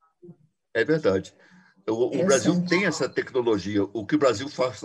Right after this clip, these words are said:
Speaker 1: falta hoje é justamente aquilo que você volta e meia cobre nas suas matérias, que eu leio muito, que é a questão do custo Brasil, que você sabe que isso é um pe-, é um inibidor terrível.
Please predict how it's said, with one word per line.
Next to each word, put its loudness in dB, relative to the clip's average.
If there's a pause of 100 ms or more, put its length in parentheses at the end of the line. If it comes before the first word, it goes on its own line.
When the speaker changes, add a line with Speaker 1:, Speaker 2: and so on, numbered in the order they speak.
Speaker 1:
falta 0
hoje 0 (240)
é -2
justamente -2
aquilo 0
que -8
você 2
volta 2
e 4
meia 2
cobre 0
nas -4
suas -4
matérias, 0
que -8
eu 0
leio 0
muito, -6 (380)
que 6
é 6
a 2
questão 2
do -2
custo -2
Brasil, 0
que -16
você -6
sabe -2
que -6
isso -4
é 0
um -4
pe-, -2
é 4
um -2
inibidor -2
terrível. 0